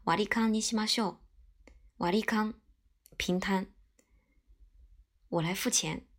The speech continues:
”“私が払います。”“払う。”付钱。然后实用情景对话，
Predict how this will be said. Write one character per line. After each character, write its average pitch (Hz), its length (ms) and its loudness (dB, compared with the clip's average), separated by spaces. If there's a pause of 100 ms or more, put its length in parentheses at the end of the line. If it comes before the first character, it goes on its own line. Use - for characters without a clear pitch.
”“私 196 380 0
が 233 120 2
払 190 260 2
い 185 40 -2
ま 190 160 0
す。 - 260 -6 (640)
”“払 185 380 2
う。” - 100 -6 (360)
付 - 180 0
钱。 175 300 -4 (1400)
然 165 180 -4
后 165 60 -2
实 - 160 4
用 202 100 6
情 196 180 0
景 180 120 0
对 180 160 0
话， 175 280 -2